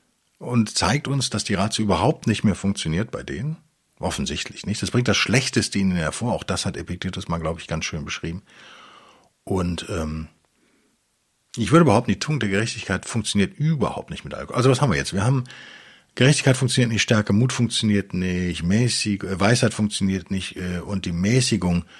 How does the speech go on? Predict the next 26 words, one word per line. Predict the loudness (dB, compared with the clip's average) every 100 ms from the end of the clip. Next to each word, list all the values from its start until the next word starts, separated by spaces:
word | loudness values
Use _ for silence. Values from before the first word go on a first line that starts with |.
| -20 -20 -20 -20 _ _ _
naja, | -6 -2 0
funktioniert | 0 -2 -2 0 0 0
mit | -2
viel | 0 -2
Alkohol | 0 -2 -4 -6
halt | -4
auch | -4 -2
irgendwie | -2 0
nicht | 0 0
mehr. | 0 0
Also | -2
das | -2 2
heißt, | 0 0
äh, | -4 -2 -2 -4
kein | 0 4 6
Wunder, | 8 8
dass | 6
Stoiker | 4 2 2
eher | 2 4
nicht | 6 4 4
trinken, | 2 4
weil | 2
es | 2
funktioniert | 0 2 2
halt | 2 -2
nicht. | -6 -10